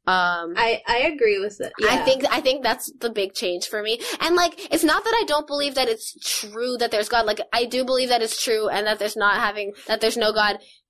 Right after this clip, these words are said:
Speaker 1: isn't true, I guess, but I see that it makes
Speaker 2: Yeah.
Speaker 1: sense both ways. Like, I completely s-, get that. It, it makes internal sense and there's, like, logic to it either way you think about it. 'Cause some people are
Speaker 2: Yeah.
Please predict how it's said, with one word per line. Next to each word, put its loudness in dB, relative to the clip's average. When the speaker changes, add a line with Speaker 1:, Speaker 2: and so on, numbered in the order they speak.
Speaker 1:
isn't 2
true, 4
I 4
guess, 0
but 2
I 2
see -4
that 2
it -2
makes 0
Speaker 2:
Yeah. 2
Speaker 1:
sense 0
both 0
ways. -2
Like, -2
I 0
completely 0
s-, -2
get -2
that. -6
It, 0
it 2
makes 2
internal 0
sense -2
and -2
there's, 0
like, -2
logic 2
to 0
it 2
either -2
way 0
you -4
think -4
about -4
it. -10
'Cause 2
some 2
people 2
are 6
Speaker 2:
Yeah. 4